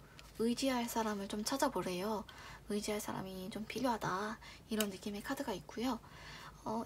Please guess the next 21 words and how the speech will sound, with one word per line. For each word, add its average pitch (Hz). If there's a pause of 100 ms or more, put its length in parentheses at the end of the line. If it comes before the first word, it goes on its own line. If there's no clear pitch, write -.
이 -
카드를 294
뽑으신 262
분들은 226 (560)
인연을 254
만나실 185
때, 269 (1120)
어, -
살면서 285
중요한 240
인연을 208
만나실 180
때 240 (600)
그분이 233 (320)
우연히 269 (240)
만난 190
인연이 214 (520)
잘 220
돼서 214 (220)
연인이 202
되고 208